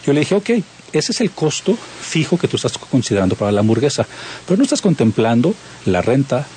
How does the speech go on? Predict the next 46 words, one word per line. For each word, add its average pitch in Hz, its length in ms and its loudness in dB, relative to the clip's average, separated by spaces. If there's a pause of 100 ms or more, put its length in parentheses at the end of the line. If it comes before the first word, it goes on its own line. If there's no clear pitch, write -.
los 98 160 2
sueldos, 120 540 0
el 104 200 0
gas, 113 460 -2 (400)
entre 107 360 0
otras 101 300 0
variables, 104 500 2 (240)
en 110 100 2
donde 107 260 2
ya 120 160 2
tu 170 180 0
costo - 460 -2 (160)
por 160 160 2
hamburguesa 120 520 2
ya 113 80 2
no 110 80 0
se - 100 0
fue 110 240 0
a 107 160 -2
diez 95 160 -2
pesos, - 280 -2
sino 101 180 0
se - 100 -4
fue - 140 -2
a - 20 -14
cuarenta". 95 420 -2 (280)
Entonces, 135 320 0 (240)
muchas 196 260 2
de 233 100 4
las 160 200 2
veces 139 500 0
somos 139 320 0
muy 151 220 2
aventados, 110 640 0 (320)
pero 113 160 2
sin 117 160 0
una 123 140 4
planificación 110 840 0
ordenada. 110 520 0 (400)
Y 110 140 -2
es 110 180 -2
ahí 120 100 2
donde 120 240 2
radica 95 360 -2
el 104 60 0
problema. 196 360 2